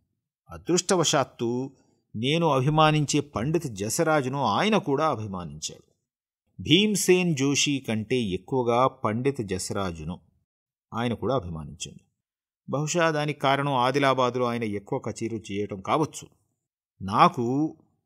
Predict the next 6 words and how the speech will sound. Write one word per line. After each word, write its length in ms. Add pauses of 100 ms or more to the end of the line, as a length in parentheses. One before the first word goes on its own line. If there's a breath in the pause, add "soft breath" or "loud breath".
(100)
జసరాజ్ 520
ఇష్టమే, 380 (400)
కానీ 220
పండిత్ 380
భీమ్సేన్ 640
జోషి 300